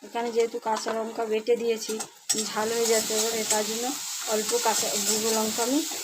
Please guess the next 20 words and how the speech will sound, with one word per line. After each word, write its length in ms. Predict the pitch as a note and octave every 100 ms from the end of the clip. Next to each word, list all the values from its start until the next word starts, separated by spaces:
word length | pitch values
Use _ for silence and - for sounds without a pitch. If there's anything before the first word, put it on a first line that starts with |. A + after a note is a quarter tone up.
| - - -
তাও 140 | A3 A#3
অল্প 140 | A3 B3 G3+
দিয়ে 140 | A3+ G#3+
দিলাম। 220 | G3+ G3 G3
আর 60 | G3+ G#3
এখানে 220 | A3 A#3+ - - - - A3 G#3
বেটেছিলাম 540 | G#3 A#3+ A#3+ A#3 A#3 A3+
ওই 80 | G#3 G#3 - - - - -
শিল 160 | A#3 A3+
দেওয়া 160 | A3+ A3
জলটা 320 | G#3+ G#3+ G3+ A#3
আমি 120 | A#3+ D4+ - - - - G#3
একটু 240 | - - E4 - - - - G#3+
জল 160 | G#3+ A3+ A3+
দিয়ে 160 | A3 G#3+
দিলাম। 220 | G3 F#3+ F#3+ - - - - - - - - - - - - - - - - - - - - - - - - - - - - - - - G#3
এটা 160 | A3+ A3
এবার 180 | A3+ D4 - - - - - - - - - - - - - - D4 - - G#3+
দু 80 | A3
মিনিট 260 | A3+ C4